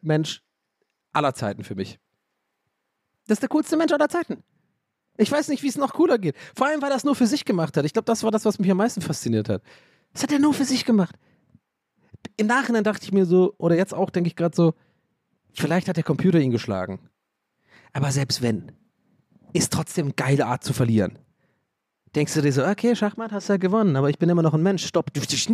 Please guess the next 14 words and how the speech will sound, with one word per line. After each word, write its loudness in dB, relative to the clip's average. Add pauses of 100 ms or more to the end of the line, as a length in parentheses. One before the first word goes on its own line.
(2000)
er -4
so -4
runter. -8 (180)
Nein. -2 (600)
Es -6
war, 2 (100)
ach, -2
es -6
war 2
so 0
göttlich, -2
Mann. -6 (1400)
Es -4
war 2